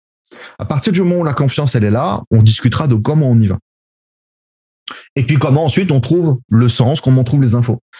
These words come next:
Et donc ensuite, via les métriques fournies par Amazon, via les outils de surveillance, on les a. On a aussi dans les outils d'Amazon une autre partie qu'on appelle CloudWatch Event. Parfois, ce que je mesure, c'est pas des métriques, mais c'est des événements. Je vais vous donner un cas très concret.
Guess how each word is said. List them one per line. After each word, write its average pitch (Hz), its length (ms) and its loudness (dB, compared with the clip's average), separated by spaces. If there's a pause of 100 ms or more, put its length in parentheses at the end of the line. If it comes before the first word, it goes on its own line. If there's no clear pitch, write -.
(160)
Et 120 100 -2
donc 127 140 2
ensuite, 143 380 0
via 101 240 4
les 131 120 6
métriques 123 320 2
fournies 113 360 2
par 104 220 -4
Amazon, 95 500 0
via 120 220 0
les 107 180 0
outils 104 180 -2
de 120 60 0
surveillance, 113 420 -4
on 120 60 -2
les 104 160 0
a. 101 120 -4 (600)
On 214 180 2
a 220 360 2
aussi 190 540 4
dans 156 180 4
les 143 160 6
outils 151 240 2
d'Amazon 143 560 2 (520)
une 147 160 2
autre 233 160 -4
partie 190 400 -2
qu'on 147 140 -2
appelle 156 240 -2
CloudWatch 170 520 -2
Event. 143 320 2 (520)
Parfois, 202 380 -2
ce - 80 -4
que 175 120 2
je 127 100 6
mesure, 160 600 2 (440)
c'est - 300 -2
pas 175 180 -2
des 123 120 4
métriques, 139 540 2 (140)
mais 139 100 0
c'est 139 120 0
des 131 240 4
événements. 156 540 2 (300)
Je 131 120 2
vais 165 60 2
vous 156 80 4
donner 175 200 4
un 165 140 0
cas 156 180 -2
très 151 280 -2
concret. 185 480 0